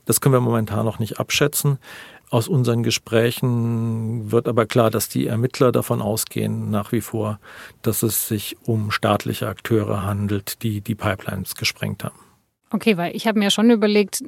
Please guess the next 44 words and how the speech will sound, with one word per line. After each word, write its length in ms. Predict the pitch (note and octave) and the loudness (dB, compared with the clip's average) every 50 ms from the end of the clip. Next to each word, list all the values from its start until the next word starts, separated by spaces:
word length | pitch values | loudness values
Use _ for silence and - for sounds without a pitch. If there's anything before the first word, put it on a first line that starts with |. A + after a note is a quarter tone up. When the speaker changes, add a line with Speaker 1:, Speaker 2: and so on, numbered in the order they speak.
| - | -4
Speaker 2:
das 160 | - G#3 F#3+ - | -2 0 2 4
sind 120 | G#3+ G3+ | 4 4
ja 80 | G3+ G3 | 4 6
nicht 220 | G3+ G#3+ - - | 6 4 4 4
die 80 | G#3 F#3 | 4 8
Hintermänner, 640 | F#3+ A#3 B3+ B3 A3 F#3 E3+ E3 E3+ F#3+ G#3 G3+ | 10 10 10 10 8 4 2 0 0 0 0 0
das 160 | F3+ F3+ - | -2 -2 -4
sind 120 | - G#3 F#3 | -4 -4 -2
ja 100 | F#3+ F#3 | -2 -4
wirklich 260 | F3+ G3 - G#3 F#3+ - | -4 -4 -6 -6 -4 -4
jetzt 280 | G3 F3+ - - - | -6 -6 -8 -8 -4
die, 160 | G3 F#3+ F#3+ | -4 -2 -2
die 160 | F#3 F3+ F#3+ - | -2 -2 -4 -4
operativ 500 | F#3 F#3 - F#3+ F#3+ F#3 - - G3 - | -4 -2 0 0 0 0 0 -4 -6 -4
daran 300 | - F#3+ F3+ F3+ F3+ E3+ | -4 -2 0 0 0 -2
beteiligt 560 | E3+ - - E3+ E3 F3 A3 B3 - - - | -4 -4 -4 -2 0 0 0 0 -2 0 2
waren. 240 | A#3 A#3 A#3+ B3 B3 - - - - - - _ _ _ _ _ | 4 6 6 4 2 -2 -8 -20 -20 -20 -20 _ _ _ _ _
Es 160 | - A#3 - | -2 -2 0
könnte 260 | - - G3+ A#3 A#3 B3+ | 2 4 6 8 8 8
ja 120 | A#3 G#3+ | 6 6
auch 40 | G3 | 6
einfach 280 | F#3+ G3+ G3 G#3 G3+ | 4 2 4 4 2
jemand 260 | F#3+ G3+ G3+ F#3 F3 E3 | 2 2 2 2 0 2
ganz 260 | F3 E3+ F#3 A3 - | 2 2 2 2 0
anderes 380 | - - G#3 G3+ F#3+ G3+ - | 2 0 2 2 2 0 0
gewesen 380 | - G#3 F#3+ F#3+ G3+ G3+ G3+ G3 | 0 0 0 2 2 2 2 2
sein, 180 | F#3 F#3 F3+ F3 | 2 2 0 0
der 140 | F3 F3 | 0 0
dann 160 | E3+ F3+ F3+ E3+ | 0 0 0 0
halt 180 | F3+ F3 - | 0 -2 -2
eben 240 | - F3 F3 F3+ E3 | -2 -2 0 0 -2
Ukrainer 480 | E3+ - - - E3+ - F#3+ F#3+ F#3 E3+ | -4 -6 -6 -4 -2 0 0 0 0 0
beauftragt 680 | D#3+ - - A3 C4+ - - - F#3 E3+ E3 - - | -2 0 2 2 2 2 0 0 0 0 0 -2 -4
hat, 300 | F3+ F3 - - - - _ _ - | -6 -4 -4 -6 -12 -12 _ _ -2
eben 160 | F3 F3+ F3+ | -2 0 0
genau 320 | F3 E3+ E3+ E3+ E3+ F3 | 0 0 0 0 0 -2
um 160 | E3+ F3 E3+ | -2 -4 -4
diese 180 | D#3+ E3 D#3 F3 | -4 -6 -6 -8
Fährte 540 | E3 - - G3 G3+ - - F#3 E3 D#3+ - - | -6 -2 0 0 0 0 0 -2 -4 -4 -4 -6
in 60 | F3 | -4
die 140 | D#3+ E3+ E3+ | -4 -4 -4
Ukraine 400 | F3+ - - F3 A3+ B3+ B3 F3 | -4 -6 -4 0 4 4 4 4
zu 160 | - - E3 | 2 -4 -6
lenken. 400 | E3 E3 D#3+ D#3+ - F3 F3+ | -6 -6 -6 -6 -6 -8 -10